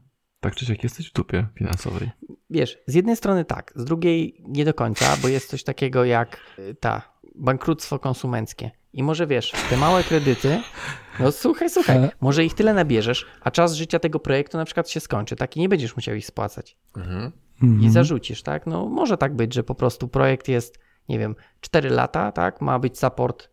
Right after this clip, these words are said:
Speaker 2: y, nie wiem, dwa, dwa la-, powiedzmy dwa lata jest development, potem dwa lata jest na rynku i macie przez dwa lata go supportować. To może te wszystkie małe kredyty, które weźmiesz,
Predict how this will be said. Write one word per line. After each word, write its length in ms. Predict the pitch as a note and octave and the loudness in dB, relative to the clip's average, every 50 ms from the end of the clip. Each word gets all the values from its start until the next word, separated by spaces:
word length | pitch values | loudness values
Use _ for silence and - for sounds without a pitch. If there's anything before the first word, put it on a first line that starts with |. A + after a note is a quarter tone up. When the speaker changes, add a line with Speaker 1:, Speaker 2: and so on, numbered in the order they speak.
| _ | _
Speaker 2:
y, 300 | - - - A2 A#2+ A#2+ G#2+ | -20 -16 -14 -12 -10 -10 -8
nie 120 | B2 A#2 A2 | -8 -8 -8
wiem, 240 | A2 G#2+ A2+ A2+ | -8 -10 -10 -8
dwa, 300 | A#2 B2+ C#3 C#3+ C#3+ C3+ - - | -2 2 4 4 4 4 2 0
dwa 160 | B2+ A#2+ C3+ C#3+ | 0 2 2 4
la-, 140 | C#3 C#3 | 2 2
powiedzmy 300 | - C#3 B2 - - B2 | 0 -2 -4 -2 -2 0
dwa 140 | A#2+ B2+ C3+ | 0 2 2
lata 200 | C#3 C#3 - C3 | 2 2 0 0
jest 160 | A#2 A#2 A2+ | 0 0 -2
development, 500 | B2+ A2+ A#2+ C3 D#3 F3 - G3+ F3 D#3+ | -2 0 2 2 2 2 2 0 0 0
potem 220 | - D3 - C#3 B2+ | -2 -4 -2 -2 -4
dwa 200 | A#2+ B2+ C3 B2+ | -2 0 0 0
lata 340 | C3 B2+ - B2 A#2 A2+ - | 0 0 0 0 0 0 0
jest 300 | - A#2 A2+ - - - | -2 -4 -6 -6 -8 -6
na 140 | A#2 A2+ | -4 -2
rynku 300 | A#2+ C#3 D#3+ E3+ - - | -2 -2 -4 -6 -6 -6
i 120 | C#3+ C3 B2 | -4 -2 -2
macie 260 | C3 B2+ A#2+ - A#2+ | -2 -2 -2 -2 -6
przez 260 | B2 - - - A#2+ | -6 -8 -8 -6 -4
dwa 140 | B2 B2+ A#2+ | 0 2 2
lata 220 | B2 B2 - A2+ | 2 2 2 -2
go 100 | A2 A#2 | -4 -4
supportować. 580 | - - A#2 - A2+ - - G#2+ - - - _ _ _ _ _ _ _ | -6 -6 -6 -6 -6 -6 -6 -8 -10 -12 -16 _ _ _ _ _ _ _
To 80 | - B2 | -6 -4
może 180 | B2 B2+ C#3 | -2 -2 -2
te 100 | C#3 C#3+ | -4 -4
wszystkie 300 | C3+ - D#3 - - D3+ | -6 -6 -8 -8 -6 -4
małe 200 | D3 C#3+ C#3 C#3 | -4 -2 -2 -4
kredyty, 380 | C3+ - C#3 C3 - _ - - | -4 -4 -6 -6 -6 _ -20 -12
które 220 | - - - B2 | -6 -4 -4 -2
weźmiesz, 400 | B2+ B2 A#2+ B2 C3 C#3+ D3 - | -2 -2 -2 -2 -2 -4 -4 -6